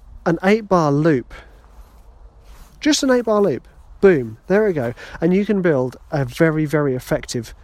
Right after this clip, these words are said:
cue just from that eight bar loop, because you introduce the elements one by one.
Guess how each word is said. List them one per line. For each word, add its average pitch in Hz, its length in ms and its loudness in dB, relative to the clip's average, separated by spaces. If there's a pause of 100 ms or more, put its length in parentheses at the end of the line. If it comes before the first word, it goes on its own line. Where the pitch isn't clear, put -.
(160)
cue 160 500 -2 (320)
just - 260 -4
from 139 140 -4
that 123 160 -6
eight 131 180 -8
bar 131 160 -4
loop, 120 280 -6 (320)
because 156 300 2
you 151 200 -2
introduce 175 580 -2
the - 160 -4
elements 127 560 -4 (160)
one 156 640 -2 (400)
by 135 480 -2 (340)
one. 113 580 -6